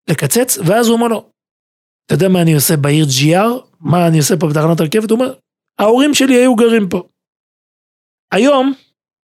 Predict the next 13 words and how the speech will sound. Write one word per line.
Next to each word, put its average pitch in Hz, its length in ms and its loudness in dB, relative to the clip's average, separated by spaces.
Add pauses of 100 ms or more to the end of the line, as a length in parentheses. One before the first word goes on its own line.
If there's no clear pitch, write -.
(180)
היורצייט 226 460 0
של 185 160 2
אבא 156 180 0
שלי, 127 280 -4 (260)
יום 202 240 0
ה-, 185 240 0
יום 202 240 2
הפטירה 170 400 0
של 156 160 0
אבא 147 140 -2
שלי, 143 160 -2
יום 170 160 2
השנה. 127 280 -4